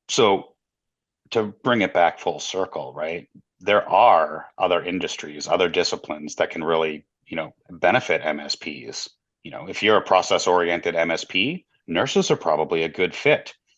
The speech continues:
You know, if you're, if you're an educational M S P trying to bring forward, you know, uh, the, the, you know, the stuff around cybersecurity to your customers, teachers like Marnie are a great fit.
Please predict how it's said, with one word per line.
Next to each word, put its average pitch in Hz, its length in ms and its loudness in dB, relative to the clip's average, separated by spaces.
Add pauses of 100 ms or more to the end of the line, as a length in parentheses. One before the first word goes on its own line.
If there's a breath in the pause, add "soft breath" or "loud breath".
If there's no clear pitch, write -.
(220)
You 92 60 -4
know, 82 160 2
if 92 240 0
you're, 90 260 2
if 92 220 -6
you're 87 160 -2
an 85 80 -8
educational 101 960 -4
M 98 140 -6
S 101 160 -6
P 110 420 -6
trying 90 340 0
to 87 60 -8
bring 85 280 -6
forward, 87 640 2 (320 soft breath)
you 85 80 -12
know, 80 200 -2
uh, 80 340 -4
the, 82 340 0
the, 80 320 -2 (100)
you 82 120 -14
know, 78 140 -12
the 78 100 -8
stuff - 320 2
around 85 240 4
cybersecurity 87 640 -2
to - 80 -6
your 85 80 -6
customers, 147 640 -4 (640)
teachers 147 420 0
like 80 180 0
Marnie 110 360 4
are 90 60 6
a 92 80 0
great 92 260 2
fit. - 340 2